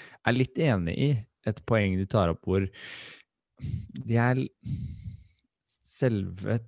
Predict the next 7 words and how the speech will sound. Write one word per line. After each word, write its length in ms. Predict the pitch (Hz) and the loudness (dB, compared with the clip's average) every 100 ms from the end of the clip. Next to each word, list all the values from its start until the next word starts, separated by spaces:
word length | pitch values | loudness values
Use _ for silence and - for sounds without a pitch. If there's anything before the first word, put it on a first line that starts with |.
| - | -6
Texans-ledelsen 1400 | 104 - - - 95 - - - 95 92 87 87 - 151 | -4 -4 -8 -6 -6 -6 -10 -8 -2 -2 -2 -6 -4 -4
da. 60 | 117 - _ _ | -4 -6 _ _
Man 160 | 110 117 | -2 -2
kan 240 | - 131 | -2 -4
synes 300 | - 123 123 117 | 0 0 0 -2
litt 200 | 107 - | -2 -2
synd 300 | - 90 | -4 -4